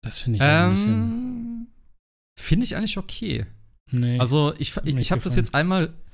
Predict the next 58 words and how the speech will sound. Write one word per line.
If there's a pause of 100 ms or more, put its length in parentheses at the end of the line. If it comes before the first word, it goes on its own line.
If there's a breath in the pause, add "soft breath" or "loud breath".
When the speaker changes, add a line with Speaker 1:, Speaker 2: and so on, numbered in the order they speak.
(380 soft breath)
Speaker 2:
ich
hatte
das
jetzt
einmal
richtig
im
Spiel
und
das
war
schon
ganz
okay, (640)
ich
finde,
das
gibt
dem
Spiel,
und
das
passt
auch
zu
dem
Spiel,
finde
ich,
dieses
Detektivmäßige
und
dann
so,
ne, (280)
teilweise,
dass
du
nicht
entdeckt
wirst
und
so. (420 loud breath)
Es
ist
ganz
okay,
aber
es
ist
gefühlt, (220)
ähm, (500)
doch
ein
bisschen
hart
geskriptet
teilweise.